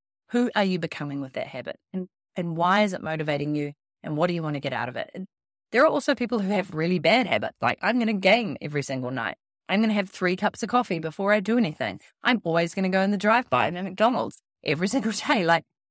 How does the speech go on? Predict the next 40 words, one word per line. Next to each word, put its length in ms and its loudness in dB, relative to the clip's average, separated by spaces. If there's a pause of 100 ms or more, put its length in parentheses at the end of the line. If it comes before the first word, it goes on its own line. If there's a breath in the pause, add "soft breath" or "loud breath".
these 200 2
are 60 4
habits 540 0
that 120 4
are 60 -2
not 220 -4
serving 340 -6
you. 160 -14 (680)
All 120 6
right. 200 2 (920)
So 100 -4
those 240 6
are 60 -2
four 200 0
things 300 0
that 180 -2
can 180 -4
help 280 -2
you 60 -4
to 80 -2
make 300 -2 (240)
habit 440 -6
stick. 460 -6 (400)
And 100 2
then 120 2
how 220 4
do 80 0
you 140 -2
sustain 560 0
it 260 -4 (540)
after 760 2 (840)
those 400 2 (100)
initial 800 0
twenty-one 440 0
days 360 4
or 60 -4
sixty-six 640 -8
days? 320 -6 (100)
Now 260 2
you're 200 0